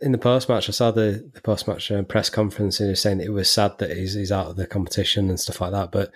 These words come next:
like you say, the, the substitution that he's chosen aren't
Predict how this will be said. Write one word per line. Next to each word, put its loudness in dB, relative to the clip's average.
like 2
you -2
say, 2
the, 0
the 2
substitution 2
that 0
he's -4
chosen 2
aren't 2